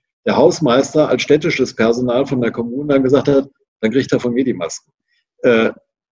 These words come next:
das ist eigentlich das, was ich da drunter verstehe. Und so müssen die auch miteinander arbeiten. Es gibt so kleine, zarte Pflanzen, wo mal so ein, zwei Stellen geschaffen werden in der Kommune, wo, äh,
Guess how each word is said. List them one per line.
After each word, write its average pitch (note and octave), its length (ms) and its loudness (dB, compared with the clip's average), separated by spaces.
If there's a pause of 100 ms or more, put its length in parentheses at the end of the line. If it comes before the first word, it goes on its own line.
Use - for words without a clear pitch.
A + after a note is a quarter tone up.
(100)
das D3+ 160 2
ist F3 160 -4
eigentlich D3+ 260 0
das, D3 220 0
was C#3+ 160 4
ich C#3 80 -2
da C#3+ 100 4
drunter C3 220 2
verstehe. C#3+ 260 4
Und C#3 60 6
so C#3 100 6
müssen D3 220 2
die C#3 80 0
auch B2 100 2
miteinander A#2+ 460 2
arbeiten. A2+ 300 2
Es - 120 -12
gibt - 200 -8
so D#3+ 160 -6 (200)
kleine, D#3 440 0
zarte D#3 340 0
Pflanzen, D3 480 -4
wo C#3+ 140 -4
mal C3 180 0
so A#2+ 200 0
ein, D#3+ 220 -2
zwei D3 280 2
Stellen C#3 340 2
geschaffen D3+ 420 -2
werden A2 240 2
in A#2 80 -8
der A#2+ 120 -2
Kommune, C#3 440 -4
wo, B2+ 240 -2 (760)
äh, A#2 360 4